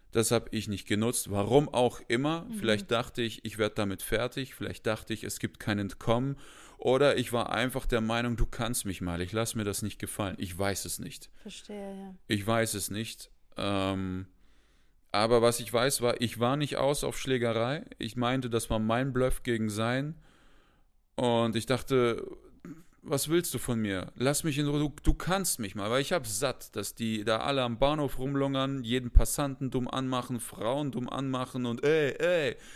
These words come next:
Speaker 1: das ist so, ey, nein, Mann, es reicht, es reicht einfach. Und ich hab sofort kassiert.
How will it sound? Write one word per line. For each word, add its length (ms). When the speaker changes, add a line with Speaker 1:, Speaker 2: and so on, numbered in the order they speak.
Speaker 1:
das 180
ist 180
so, 160
ey, 200
nein, 280
Mann, 240
es 240
reicht, 720
es 300
reicht 360
einfach. 540
Und 140
ich 100
hab 100
sofort 360
kassiert. 580